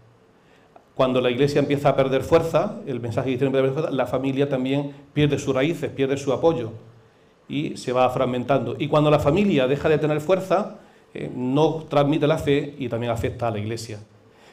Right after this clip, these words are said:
Bien, aquí tenemos lo que era un poco el régimen de cristiandad. Todos hemos nacido en, en este régimen, eh, por lo menos los que estamos aquí, la mayoría tenemos ya una edad, los que pasan de cincuenta han conocido muy bien esto,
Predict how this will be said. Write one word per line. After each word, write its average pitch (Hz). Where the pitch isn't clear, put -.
Bien, -
aquí 175
tenemos 208
lo 175
que 185
era 180
un 175
poco 180
el 147
régimen 156
de 151
cristiandad. 165
Todos 143
hemos 143
nacido 143
en, 131
en 139
este 139
régimen, 180
eh, 123
por 135
lo 127
menos 139
los 139
que 139
estamos 127
aquí, 139
la 127
mayoría 127
tenemos 131
ya 135
una 131
edad, 147
los 117
que 131
pasan 135
de 131
cincuenta 139
han 127
conocido 131
muy 131
bien 151
esto, 180